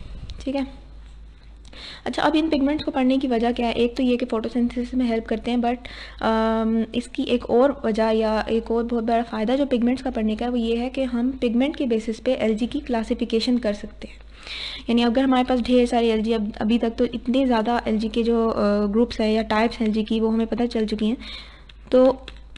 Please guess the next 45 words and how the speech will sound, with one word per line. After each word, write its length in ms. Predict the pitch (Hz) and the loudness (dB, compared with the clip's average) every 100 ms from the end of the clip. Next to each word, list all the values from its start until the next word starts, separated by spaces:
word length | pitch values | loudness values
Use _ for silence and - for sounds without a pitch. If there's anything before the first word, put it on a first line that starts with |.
| - - - - - - | -20 -20 -18 -18 -12 -8
इतनी 320 | 254 285 294 | -2 2 4
ज़्यादा 260 | 277 240 262 | 4 4 6
एलजी 220 | 240 254 | 6 4
को 120 | 262 | 2
जब 180 | 247 247 | 2 2
हमने 340 | 254 247 247 262 | 2 4 4 4
classify 480 | 226 226 285 311 | 0 0 0 2
करना 260 | 277 220 214 | 2 2 2
है 60 | 233 | 2
तो 120 | 247 | 0
उसके 200 | 240 254 | 0 2
लिए 100 | 254 | 2
हमारे 220 | 226 220 | 2 2
पास 260 | 226 240 - | 0 -2 0
कोई 180 | 254 | 0
ख़ास 340 | 262 226 233 226 | 2 2 0 2
reason 320 | 220 214 247 | 0 2 2
होनी 200 | 233 220 | 2 2
चाहिए, 300 | 214 214 214 | 0 0 0
कोई 140 | 220 | 0
ख़ास 320 | 220 214 220 220 | -2 -2 -4 0
basis 400 | 220 220 226 220 | 0 2 -4 -4
हो, 160 | 220 220 | -2 -2
कोई 300 | 226 220 220 - - - | 0 -2 -4 -10 -12 0
चीज़ 200 | 247 233 | 2 4
हो 40 | |
जिसके, 440 | 233 233 - - 247 233 - | 2 0 -2 0 0 0 -6
जिसके 440 | 214 240 - 262 | 0 0 2 4
ऊपर 180 | 247 262 | 6 6
base 240 | 226 233 | 6 6
करके 260 | - 226 240 | 4 0 2
हम 120 | 233 | 0
classification 680 | 226 214 226 247 233 240 233 | 2 -2 -2 0 0 2 0
करें। 220 | 226 226 | 0 0
तो 120 | 254 | 0
वो 300 | 226 240 294 285 | 2 2 2 2
इस 180 | 254 - | -2 -2
case 260 | 226 226 | -4 0
में 120 | 233 | -2
क्या 160 | 226 214 | -2 -2
है, 180 | 214 247 | -2 -2
वो 180 | 233 226 | 0 0
है 160 | 233 | 0
हमारे 280 | 247 208 208 | 0 0 -2
पास 320 | 202 220 330 | -2 -4 -4